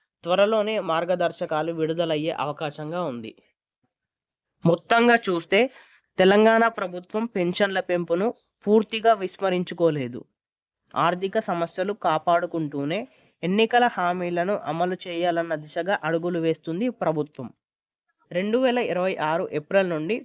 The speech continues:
పెంపు అమలు అనే లక్ష్యంతో ప్రణాళికలు కొనసాగుతూ ఉన్నాయి. ఇది ఇప్పటి వరకు ఉన్న తాజా సమాచారం. పెన్షన్ల పెంపుపై ప్రభుత్వం తీసుకునే తుది నిర్ణయాన్ని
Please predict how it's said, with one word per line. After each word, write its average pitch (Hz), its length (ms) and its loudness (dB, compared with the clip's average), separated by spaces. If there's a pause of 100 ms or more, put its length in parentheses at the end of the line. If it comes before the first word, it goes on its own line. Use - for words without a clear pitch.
పెంపు 175 420 0
అమలు 170 280 0
అనే 170 240 0
లక్ష్యంతో 165 560 -4 (420)
ప్రణాళికలు 214 600 -2
కొనసాగుతూ 165 640 -6
ఉన్నాయి. 131 420 -6 (1600)
ఇది 196 200 -2
ఇప్పటి 202 340 -2
వరకు 196 300 0
ఉన్న 185 220 -2
తాజా 170 360 0
సమాచారం. 147 540 -4 (680)
పెన్షన్ల 233 460 0
పెంపుపై 185 540 -4
ప్రభుత్వం 180 540 -4
తీసుకునే 185 520 -6
తుది 180 280 -4
నిర్ణయాన్ని 175 760 -2